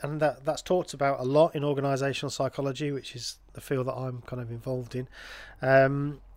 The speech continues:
and yeah, we talk about that a lot. So I don't know whether we'll get onto that subject, but yeah,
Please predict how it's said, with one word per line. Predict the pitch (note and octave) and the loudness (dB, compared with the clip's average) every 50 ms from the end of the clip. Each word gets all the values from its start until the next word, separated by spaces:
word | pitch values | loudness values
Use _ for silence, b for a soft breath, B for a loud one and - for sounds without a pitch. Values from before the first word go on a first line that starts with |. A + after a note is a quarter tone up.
| - - | -6 0
and | C#3+ C#3+ C#3+ C#3+ C#3+ C#3+ C#3+ C#3+ C#3 - - | 0 2 2 2 0 -2 -4 -4 -4 -2 0
yeah, | D#3+ D3+ C#3+ C3 B2 | 2 4 4 4 2
we | A#2+ B2+ C#3 | 0 -2 -4
talk | - - E3+ - - | 0 0 0 0 0
about | B2+ B2+ A2+ A#2+ | -2 -2 -2 -2
that | B2+ B2 - - - - - | -4 -4 -6 -10 -20 -12 -6
a | - | -4
lot. | B2 B2 B2 C3+ D3 C3 A#2 - - _ - - - - - B B B B B B B B B | -4 -2 -2 0 0 0 -2 -2 -6 _ -8 -6 -6 -6 -8 B B B B B B B B B
So | - - - C#3 C3 B2+ B2+ B2+ B2 B2 B2 B2+ B2+ - | -12 -6 -2 0 2 2 2 2 2 2 0 -2 -2 -4
I | C3 | -4
don't | B2+ C3+ | -2 -2
know | C3+ | -2
whether | B2 B2+ A#2+ A#2+ | 0 -2 -2 -2
we'll | A#2+ | -4
get | A#2 C3 - | -4 -4 -6
onto | B2+ A#2+ - B2+ | -6 -8 -6 -8
that | A#2+ - - | -8 -8 -6
subject, | - B2 A2 - B2+ A#2+ - - | -10 -10 -8 -8 -10 -10 -10 -6
but | - C3 B2 A#2 - | -6 -6 -6 -6 -4
yeah, | C3+ C#3 C#3 C3+ B2+ B2 A#2 | 0 2 2 2 2 0 -2